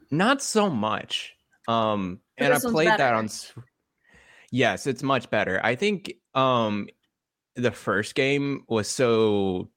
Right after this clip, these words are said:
Speaker 1: disparate, like, it, it was so separate, like, from all the different eight characters. Like, you kinda just randomly join up characters together,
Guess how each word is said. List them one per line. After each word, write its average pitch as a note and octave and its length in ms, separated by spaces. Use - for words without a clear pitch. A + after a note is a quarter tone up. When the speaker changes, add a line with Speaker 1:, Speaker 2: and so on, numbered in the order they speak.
Speaker 1:
disparate, C3 640
like, F#2 300
it, B2 160
it C3 80
was B2+ 140
so D#3+ 120
separate, - 640
like, G2 140
from G#2+ 280
all A2+ 140
the G#2+ 140
different G2+ 600
eight G#2+ 200
characters. F#2+ 560
Like, F#2+ 140
you A2 100
kinda C#3 340
just B2+ 240
randomly A2 460
join G2 360
up F#2 320
characters G2 500
together, A2+ 600